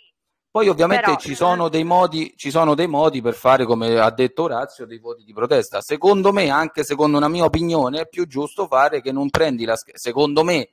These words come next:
Speaker 1: poi ognuno,
Speaker 2: Sì.
Speaker 1: ripeto, fa quello che vuole, non si tocca la scheda e si fa mettere a verbale con tutto quanto, con il foglio, te lo fai tim-, uno te lo fai timbrare, uno lo dai a lui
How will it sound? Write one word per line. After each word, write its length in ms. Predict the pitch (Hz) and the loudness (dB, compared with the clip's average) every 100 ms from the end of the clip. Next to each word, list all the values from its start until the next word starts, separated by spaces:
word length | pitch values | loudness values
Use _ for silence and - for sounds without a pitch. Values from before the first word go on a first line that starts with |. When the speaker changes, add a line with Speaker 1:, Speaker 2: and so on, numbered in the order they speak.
| _ | _
Speaker 1:
poi 220 | 196 180 | -4 -4
ognuno, 320 | 185 208 185 | -4 -4 -4
Speaker 2:
Sì. 80 | 165 | -2
Speaker 1:
ripeto, 340 | 185 139 107 - _ _ - | -2 -2 -4 -14 _ _ -4
fa 120 | 160 | -2
quello 300 | - 170 160 | 2 2 2
che 100 | 165 | 0
vuole, 360 | 165 123 104 | 2 2 2
non 200 | 131 180 | -6 -8
si 180 | - 202 | -6 0
tocca 340 | 190 175 - 120 | 2 2 2 2
la 140 | 151 | 2
scheda 500 | - 151 131 160 208 - _ | 2 0 2 2 2 -2 _
e 80 | 220 | -8
si 160 | - 202 | -6 0
fa 120 | 196 | 0
mettere 340 | 190 135 139 | 0 -4 0
a 40 | 165 | 2
verbale 600 | 196 226 180 208 220 208 | 2 2 2 2 2 -2
con 200 | 165 156 | -4 -8
tutto 320 | 165 165 202 | -10 -4 -2
quanto, 340 | 170 170 170 147 | 2 2 0 -4
con 140 | 151 | -4
il 100 | 190 | -8
foglio, 380 | - 208 220 175 | -2 0 0 2
te 80 | 147 | 2
lo 100 | 147 | 4
fai 140 | 143 | 2
tim-, 180 | 143 170 | 0 4
uno 240 | 208 175 | 6 6
te 80 | 135 | 2
lo 100 | 131 | 0
fai 120 | 143 | 0
timbrare, 480 | 151 160 156 127 113 | 0 2 4 4 2
uno 240 | 156 175 127 | 0 0 0
lo 140 | 131 | 0
dai 180 | 160 202 | 0 0
a 60 | |
lui 380 | 226 214 220 240 | 2 2 2 0